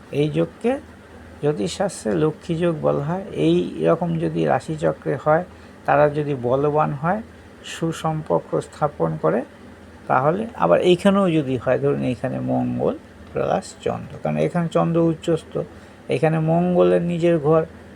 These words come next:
মঙ্গ-, চন্দ্র যদি হয় এরকম যোগ, তাহলে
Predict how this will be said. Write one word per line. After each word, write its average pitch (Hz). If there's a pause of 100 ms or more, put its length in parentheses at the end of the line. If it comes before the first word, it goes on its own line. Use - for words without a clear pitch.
(160)
মঙ্গ-, 147
চন্দ্র 156 (260)
যদি 147
হয় 143
এরকম 147
যোগ, 135 (640)
তাহলে 156